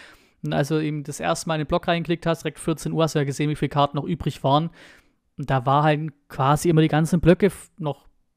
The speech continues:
oder gefühlt, oder fast die ganzen Blöcke immer noch anzuwählen, ne? Das heißt, da waren nur sehr, sehr wenige einzelne Tickets schon weg, die eben schon Hoffenheim-Fans sich gekauft haben. Bedeutet, der ganze Rest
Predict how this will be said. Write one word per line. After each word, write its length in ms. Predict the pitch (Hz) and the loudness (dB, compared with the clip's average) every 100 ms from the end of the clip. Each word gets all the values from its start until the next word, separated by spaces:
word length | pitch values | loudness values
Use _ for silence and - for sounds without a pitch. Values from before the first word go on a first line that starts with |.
| - | -10
oder 140 | 143 | -6
gefühlt, 480 | 131 143 - 180 190 | -6 -8 -2 0 2
oder 140 | 160 135 | 2 0
fast 520 | - - - 165 - | -6 -8 2 2 2
die 60 | |
ganzen 280 | 175 170 170 | -2 0 0
Blöcke 260 | 160 170 170 | 0 2 2
immer 180 | 156 147 | 0 0
noch 180 | 139 | -2
anzuwählen, 760 | - 156 151 156 135 135 127 123 | -4 -4 -2 -4 0 0 -2 -2
ne? 220 | 135 175 - - - _ | -2 -2 -4 -20 -20 _
Das 120 | - - | -8 4
heißt, 360 | 143 - - | 4 4 0
da 100 | 139 | -2
waren 220 | 139 147 | 2 2
nur 280 | 156 151 156 - | 2 -2 -4 -8
sehr, 520 | - 139 151 156 - - - - - _ - | -4 2 2 2 -2 -14 -18 -18 -20 _ -8
sehr 180 | 151 135 | -4 0
wenige 540 | 143 165 160 156 156 | 0 2 2 2 2
einzelne 500 | 147 160 170 165 156 | 0 -2 -2 -2 -4
Tickets 400 | 143 170 160 139 | -4 -6 -6 -6
schon 240 | - 147 139 | -4 -4 0
weg, 300 | 156 160 - | 0 -2 -12
die 240 | 151 165 | -6 -2
eben 280 | 151 151 147 | -2 -2 -6
schon 380 | - 143 143 139 | -2 -2 -2 -2
Hoffenheim-Fans 600 | 147 151 143 147 139 - | 0 0 -2 0 -2 -2
sich 120 | 147 | -10
gekauft 460 | 135 - 160 156 | -6 0 0 0
haben. 320 | 147 127 131 127 - - | -4 -4 -6 -14 -20 -20
Bedeutet, 520 | - - 143 156 156 - | -10 4 6 6 4 -2
der 80 | |
ganze 320 | 143 143 135 139 | -2 -2 -2 0
Rest 320 | 151 151 | 0 0